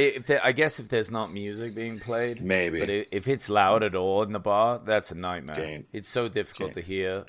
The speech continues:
Speaker 2: When
Speaker 1: through certain masks when there's a lot of noise.
Speaker 2: Right. So
Speaker 1: Um, yeah, it creates a big problem. I think that's why they had those shields <laughs> for a while, and that, that shield stuff was just nonsense. When I saw that, I'm like, "What are we, welders?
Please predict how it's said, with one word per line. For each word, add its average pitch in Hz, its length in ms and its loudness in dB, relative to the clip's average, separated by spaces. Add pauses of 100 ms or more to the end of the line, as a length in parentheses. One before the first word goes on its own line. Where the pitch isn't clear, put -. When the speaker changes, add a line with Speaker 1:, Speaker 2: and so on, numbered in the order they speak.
Speaker 2:
When 78 240 -10
Speaker 1:
through 95 540 -8
certain 92 360 -6
masks 92 460 -12
when 90 180 -12
there's 87 300 -14
a 90 40 -12
lot 92 200 -6
of 85 100 -8
noise. 85 440 -6
Speaker 2:
Right. - 80 -18 (220)
So - 280 -4 (120)
Speaker 1:
Um, 92 500 -4
yeah, 92 380 0
it 90 160 -12
creates 104 300 2
a - 20 -10
big 90 180 -2
problem. 90 300 0
I 113 100 6
think 143 200 -2
that's 123 220 6
why 113 120 8
they 101 100 6
had 104 220 4
those 87 200 0
shields 101 580 -2 (260)
<laughs> - 280 -14
for 120 120 4
a 117 80 8
while, 127 460 10
and 101 160 0
that, 117 200 10 (160)
that 113 280 6
shield 101 340 0
stuff - 360 0
was 76 140 -10
just - 260 -8
nonsense. - 680 -6 (360)
When 113 160 2
I 160 140 10
saw 151 300 10
that, 120 360 8
I'm 120 120 -2
like, 120 200 -2
"What 143 120 4
are 139 60 4
we, 110 100 0
welders? 120 720 2